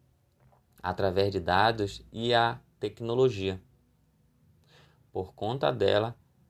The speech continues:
temos mais facilidades de aprendizado e tempo disponível. É desejável promover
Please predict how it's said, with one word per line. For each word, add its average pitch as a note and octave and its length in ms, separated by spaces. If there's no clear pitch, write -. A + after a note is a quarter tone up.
temos G#2 440
mais A#2+ 600
facilidades A2+ 1000
de G#2+ 120
aprendizado G#2 1000
e B2+ 100
tempo G#2 600
disponível. G#2 760
É A#2 80
desejável C3 680
promover A#2+ 840